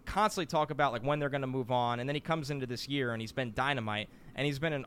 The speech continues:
awesome player for a long time. You get credit for going, "Well, we're doing a full rebuild. Do we move on from the guys that are approaching thirty within a couple years and get pieces back and really go full team of twenty-two to twenty-five-year-olds?" You get credit for keeping the right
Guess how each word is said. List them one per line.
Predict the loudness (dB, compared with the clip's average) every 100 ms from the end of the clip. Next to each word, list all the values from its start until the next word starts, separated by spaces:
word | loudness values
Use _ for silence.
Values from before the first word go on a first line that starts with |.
| -2
awesome | 0 2 0 -2
player | 2 2 2
for | 0
a | 0
long | 0 -2
time. | 0 2 2 -2 -14 -6
You | -2
get | 2 2
credit | 2 4 4 4
for | -2 -2
going, | 0 2 0 -4 -10 -20 -10
"Well, | 4 8 8 6
we're | 0
doing | 2 0
a |
full | 0 2 2
rebuild. | 0 -2 2 4 4 2
Do | 0
we | 0
move | 0 0 4
on | 2 2
from | -4
the | -2
guys | 2 2 2 0
that | 0
are | 0
approaching | 0 0 0 -2 -4
thirty | 0 0 0
within | -4 -4 -4
a | -2
couple | -4 -2 -4
years | -2 -2 0 0 -2
and | -6
get | -2 -4
pieces | -4 -8 -8 -6
back | 0 0 0 -4
and | -4
really | -2 -2
go | 0 -2
full | 0 0 2 0 -4 -16 -16
team | -4 -4 -2
of | -6
twenty-two | -6 -4 -4 -6
to | -6
twenty-five-year-olds?" | -6 -6 -2 2 2 2 -2 0 -2 -4 -12 -20 -20 -6
You | 0
get | 4 2
credit | 6 4 4
for | -2
keeping | -4 -4 -2 -4
the | -2
right | 4 2